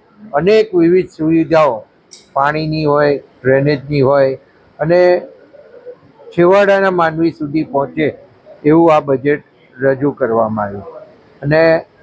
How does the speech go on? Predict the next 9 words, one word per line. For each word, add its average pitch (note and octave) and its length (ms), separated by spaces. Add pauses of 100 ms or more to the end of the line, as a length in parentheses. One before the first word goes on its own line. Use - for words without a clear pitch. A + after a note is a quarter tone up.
(240)
આની D3 340
અંદર E3 320
મુખ્યત્વે D#3+ 600
જોઈએ D3 520 (680)
તો E3+ 500 (240)
સૌથી F3 500
મોટું E3+ 520
એક E3 260
કામ D#3+ 440